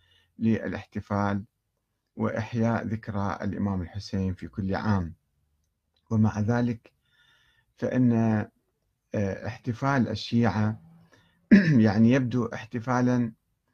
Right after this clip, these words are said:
آه، تاريخيًا وطقسيًا ومن دون رسالة ومن دون، آه، متابعة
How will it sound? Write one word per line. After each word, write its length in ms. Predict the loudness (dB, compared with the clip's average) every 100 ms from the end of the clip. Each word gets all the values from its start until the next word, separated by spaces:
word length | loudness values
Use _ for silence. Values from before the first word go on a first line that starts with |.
| _ _ _ _
آه، 260 | 0 2 2
تاريخيًا 920 | 0 2 2 0 2 4 4 4 2 -4 -4
وطقسيًا 1400 | 0 2 2 0 -4 -12 -14 -4 -2 2 2 2 0 -4 _ _ _ _ _ _ 2
ومن 300 | 6 6 6
دون 460 | 2 2 2 0 -2
رسالة 680 | -2 -2 0 0 0 -2 -8 -8
ومن 320 | 0 4 4
دون، 440 | 4 0 0 -2 -8 _ _ _ _ -6
آه، 640 | -4 -2 -4 -6 -10 -16 _ -8
متابعة 760 | -4 -2 0 0 0 -4 -6